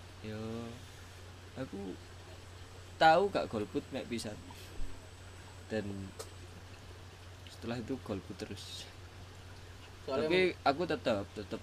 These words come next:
Speaker 1: tetep nang T P S.
Speaker 2: Hmm.
Speaker 1: Tapi aku mesti lek, eh, ndek bilik suara,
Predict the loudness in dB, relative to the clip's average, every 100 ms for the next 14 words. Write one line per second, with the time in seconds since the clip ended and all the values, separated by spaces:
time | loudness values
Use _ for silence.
0 | -2 0 0 -2 -2 0 -2 -2 -4 -6
1 | -8 -12 -12 -12 -10 -8 -4 0 4 4
2 | 4 2 0 4 6 6 6 6 4 2
3 | 2 -4 -14 -14 -2 0 2 0 4 4
4 | 4